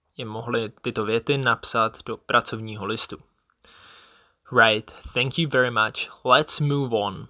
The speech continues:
Pojďme se přesunout. Please open your workbook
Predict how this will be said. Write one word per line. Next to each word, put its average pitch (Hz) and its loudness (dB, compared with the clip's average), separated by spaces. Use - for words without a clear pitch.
Pojďme 131 -2
se 147 0
přesunout. 110 -8
Please 127 2
open 147 2
your 131 8
workbook 135 2